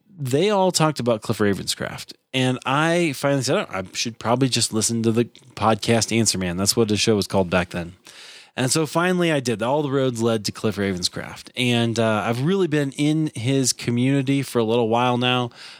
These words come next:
Uh, in fact, all the, like, all the equipment I use is stuff that he recommended, uh, stuff like that. So,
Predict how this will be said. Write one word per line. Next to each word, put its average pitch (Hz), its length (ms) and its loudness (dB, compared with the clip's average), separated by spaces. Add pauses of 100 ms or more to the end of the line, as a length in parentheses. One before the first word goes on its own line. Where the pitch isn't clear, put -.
Uh, 113 180 0
in 107 60 -2
fact, 120 240 -2
all 127 240 2
the, 107 360 0
like, 104 120 -4
all 135 60 2
the 113 100 2
equipment 170 440 0
I 151 60 2
use 147 380 2
is 107 100 2
stuff 123 280 0
that 107 220 0 (320)
he 156 140 2
recommended, 143 960 0 (400)
uh, 113 320 2
stuff - 320 0
like 123 160 2
that. 123 260 0
So, 143 480 0